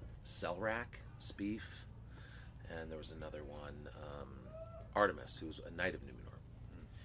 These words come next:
And they moved out there, uh, and Kyrax moved out too, Kyrax being the biggest boon for us. Um, and we started a little San Francisco group called Pelargir. This would have been in the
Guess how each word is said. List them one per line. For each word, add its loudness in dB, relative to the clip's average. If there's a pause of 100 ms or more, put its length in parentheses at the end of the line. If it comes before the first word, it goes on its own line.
(360)
And 10
they 12
moved 6
out 8
there, 10
uh, 0
and -6
Kyrax 12
moved -2
out 0
too, -6
Kyrax 8
being -4
the -8
biggest -4
boon -4
for -6
us. -2 (760)
Um, 4 (380)
and -4 (600)
we 4
started 6
a 0
little 2
San 4
Francisco 2
group 4 (1300)
called -4
Pelargir. 4 (460)
This -4
would -4
have -2
been -2
in -4
the -4